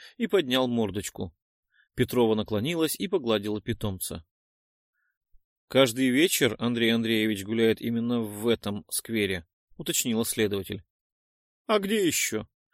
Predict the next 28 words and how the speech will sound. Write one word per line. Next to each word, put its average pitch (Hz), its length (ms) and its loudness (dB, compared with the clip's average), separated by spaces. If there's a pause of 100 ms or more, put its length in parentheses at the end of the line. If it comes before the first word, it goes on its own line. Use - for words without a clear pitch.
(180)
Это 196 200 0
наш 202 200 2
обычный 190 340 0
маршрут. 143 560 -2 (540)
Утром, 196 340 0
бывает, 180 400 6
я 196 240 4
выгуливаю 131 580 2
Генри, 113 420 0
а 135 120 0
вечером 147 400 2
только 175 320 0
муж». 117 380 -2 (1200)
«Дарья 110 340 2
Борисовна, 101 580 -4
разрешите, 104 540 -4
я 131 140 2
посмотрю 131 440 -6
телефон 120 460 -8
вашего 107 340 -6
мужа? 98 400 -8 (540)
Возможно, 135 440 -2
были 135 220 0
сообщения, 135 680 -2
которых 117 460 -6
вы 120 360 0
не 110 160 -8
заметили». 104 560 -6